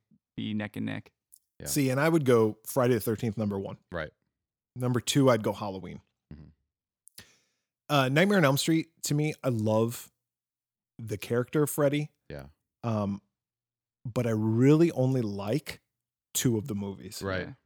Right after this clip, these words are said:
Speaker 3: I really only like Nightmare on Elm Street one and
Speaker 2: Yeah.
Speaker 3: three. But I think they're great movies. With Friday the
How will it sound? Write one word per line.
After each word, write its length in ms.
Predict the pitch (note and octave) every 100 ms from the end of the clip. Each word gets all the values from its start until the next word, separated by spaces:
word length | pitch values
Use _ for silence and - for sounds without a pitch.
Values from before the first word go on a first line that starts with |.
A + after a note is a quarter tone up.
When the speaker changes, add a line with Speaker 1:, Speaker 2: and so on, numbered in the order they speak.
| _
Speaker 3:
I 60 | A#2
really 220 | C#3+ F3
only 180 | D#3 C#3+
like 280 | C3+ B2+ - B2+
Nightmare 260 | B2+ B2
on 60 | A#2
Elm 100 | A2
Street 220 | - G#2+
one 300 | G#2+ G#2 G#2
and 120 | A2+ F2+
Speaker 2:
Yeah. 60 |
Speaker 3:
three. 280 | D#2 G2+ - _ _ _ _ _ _ _ - C#3+
But 200 | B2 C#3
I 60 |
think 200 | B2+ C3+
they're 100 | B2
great 420 | G#2 G2+ B2+ A2+ A2
movies. 580 | C#3 C#3+ F2+ - - _ _ _ _ -
With 220 | C3 B2+
Friday 320 | - C#3 D3
the 80 | C#3